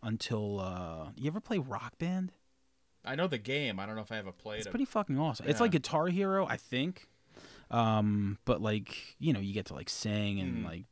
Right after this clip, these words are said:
Speaker 1: you know, you have the drums and all that other stuff. So, but anyway, um,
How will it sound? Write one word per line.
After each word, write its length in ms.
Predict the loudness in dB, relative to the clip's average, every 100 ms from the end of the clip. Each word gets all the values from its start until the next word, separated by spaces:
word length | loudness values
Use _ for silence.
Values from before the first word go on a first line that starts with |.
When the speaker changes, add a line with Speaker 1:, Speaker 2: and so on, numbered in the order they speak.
| -12 -6
Speaker 1:
you 140 | -4
know, 40 |
you 180 | -2 -4
have 120 | -6
the 60 | -6
drums 340 | -2 0 0
and 100 | -2
all 140 | -6 -6
that 160 | -6
other 160 | -8 -8
stuff. 320 | -8 -10 -14
So, 140 | -14 -12 -12 -14 -18 -18 -10 6
but 100 | 10
anyway, 320 | 12 10 4 -4 _ _ _ _ _ _ _ -6 2
um, 420 | 4 6 4